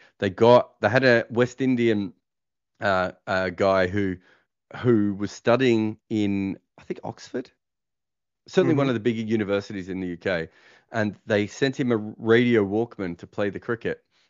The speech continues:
Speaker 1: and he would broadcast it from England back to America, you know, breaking all the sort of, uh, piracy rules. And then they would do live ball by ball commentary from the radio commentary, um, online. Like, and this is in,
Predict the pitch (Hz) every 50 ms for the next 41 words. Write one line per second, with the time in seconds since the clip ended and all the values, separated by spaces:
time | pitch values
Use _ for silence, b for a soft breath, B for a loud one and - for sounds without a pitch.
0 | _ _ - - 104 87 107 117 127 117 113 - 107 110 123 127 - - 107 95
1 | 90 85 - - - 92 - _ _ _ - - 110 110 113 113 110 104 101 98
2 | 95 82 - - 120 107 107 110 95 90 85 85 82 _ b b b b - -
3 | 107 107 117 - _ - - - 101 98 92 92 95 98 104 110 107 - 90 80
4 | 80 - _ _ _ _ - 98 90 85 80 - 110 110 98 - 98 95 98 104
5 | 107 104 107 98 - - 104 95 98 90 - _ _ _ - 101 90 87 - -
6 | 98 98 101 101 90 - 92 87 85 87 87 101 127 131 - B B B B B
7 | B B B 110 110 110 110 104 104 95 92 113 123 143 143 123 113 113 113 110
8 | 104 101 - _ - 113 104 92 95 104 110 117 113 - 117 113 107 101 110 107
9 | 101 107 104 98 - - 113 110 113 104 - - 95 - - - 104 104 107 107
10 | 101 95 107 110 131 156 - - - - - - - - - - - - _ _
11 | _ b b b b b b - - 101 98 98 98 98 98 98 101 98 - _
12 | _ _ - 117 113 113 107 104 104 117 127 127 110 - - 104 113 110 107 -
13 | - 120 117 120 127 151 147 - 160 139 117 - 131 123 120 117 113 113 110 110
14 | 110 110 110 - -